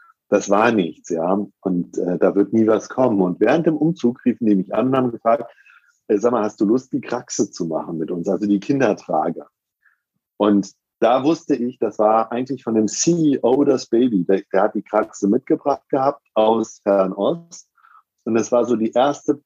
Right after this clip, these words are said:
professionelle Kindertrage. Und ja, der Bernd Kuhlmann, der hat das nie aus der Hand gegeben, so wirklich. Und jetzt durfte ich da plötzlich mitmachen. Das war also so, als würde Mercedes-Benz anrufen und sagen, „Äh,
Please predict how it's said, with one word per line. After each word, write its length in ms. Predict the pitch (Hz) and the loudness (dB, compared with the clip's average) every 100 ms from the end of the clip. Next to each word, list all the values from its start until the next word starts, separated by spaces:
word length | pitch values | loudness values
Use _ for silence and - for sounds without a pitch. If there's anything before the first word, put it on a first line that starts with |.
| _ | _
professionelle 840 | - 147 - 147 - 123 117 113 | -2 -2 -2 -6 -6 -4 -2 -4
Kindertrage. 920 | 101 135 127 98 92 - 85 90 85 | -4 -4 -2 -4 -8 -8 -2 0 2
Und 280 | 92 92 87 _ _ _ _ _ _ _ _ | 0 -2 -6 _ _ _ _ _ _ _ _
ja, 160 | - 104 | -2 2
der 120 | 110 | 2
Bernd 300 | 113 110 123 | 2 2 0
Kuhlmann, 600 | - 170 180 160 156 147 - | 0 0 2 2 0 -2 -6
der 140 | 120 117 | -8 -6
hat 120 | 131 | -4
das 160 | 139 156 | -2 0
nie 160 | 160 | 0
aus 240 | 143 139 - | 2 0 0
der 140 | 127 | -2
Hand 180 | 135 135 | -2 -6
gegeben, 240 | 101 98 | -2 -2
so 80 | 92 | 0
wirklich. 260 | 90 87 95 | -2 -2 0
Und 80 | 98 | 0
jetzt 300 | 123 - 120 | 0 -2 -2
durfte 260 | 131 135 | -2 0
ich 120 | 123 | -2
da 100 | 135 | -2
plötzlich 340 | 127 123 - 104 | 0 -2 -2 -4
mitmachen. 260 | 101 107 | -2 0
Das 100 | 101 | 0
war 140 | 107 107 | 0 0
also 160 | 104 | 0
so, 120 | 104 117 | 0 2
als 200 | 107 113 | 0 -2
würde 140 | 120 | -2
Mercedes-Benz 680 | 113 - 120 107 - 131 - | -4 -4 -4 -2 -2 -2 -4
anrufen 420 | 127 127 127 123 | -4 0 -2 -2
und 120 | 113 | -6
sagen, 240 | 107 110 113 | 0 0 -2
„Äh, 180 | 104 | -8